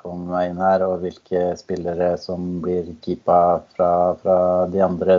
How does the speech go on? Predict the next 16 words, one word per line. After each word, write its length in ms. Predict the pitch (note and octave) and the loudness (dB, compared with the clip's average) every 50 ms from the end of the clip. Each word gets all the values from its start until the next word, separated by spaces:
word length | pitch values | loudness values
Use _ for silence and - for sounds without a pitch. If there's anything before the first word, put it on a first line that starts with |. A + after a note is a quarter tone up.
| - | 2
som 300 | - - F2+ F#2 F#2 F#2 F#2 F2 | 0 -6 -4 -4 -2 -2 -2 0
har 140 | F2+ F#2 F#2 | 2 2 2
vært 140 | F2 - - G2 | 0 0 -2 0
med 80 | G2 | 2
lenger, 320 | G2 G2 G2+ A#2 B2+ A#2 A2+ | 2 4 4 6 6 8 8
og 160 | G#2+ G#2 G#2 G2+ G2+ G2 | 6 6 6 6 4 2
jeg 120 | F#2 - G2 | 0 0 -4
tenker 240 | F#2 D#2 - F2+ G#2 | -4 -4 0 4 4
jo 40 | G#2+ | 4
at, 260 | G2 - - - - G2 | 4 4 -2 -2 2 4
eh, 260 | F#2+ F#2+ G2 F#2+ F#2 F#2+ F#2+ F#2 F#2 F#2 F#2 F#2 F#2 F#2 F#2 F2 F2 E2+ F2 F2 _ - | 4 6 6 4 2 2 -2 -4 -4 -4 -4 -4 -4 -6 -6 -8 -10 -14 -18 -20 _ -8
det, 160 | - F#2 F#2 F2 F2 F2+ | -6 -6 -6 -6 -8 -8
det 160 | F#2+ F#2 F2+ - - | -6 -6 -6 -4 0
tar 220 | F#2+ F#2 G2+ G#2 G2 | 2 4 4 4 2
litt 280 | F#2+ F#2+ F#2+ F#2 - - | 0 -2 -4 -6 -6 -8
grann 240 | - E2+ D2+ D#2+ E2+ | -6 -6 -6 -6 -6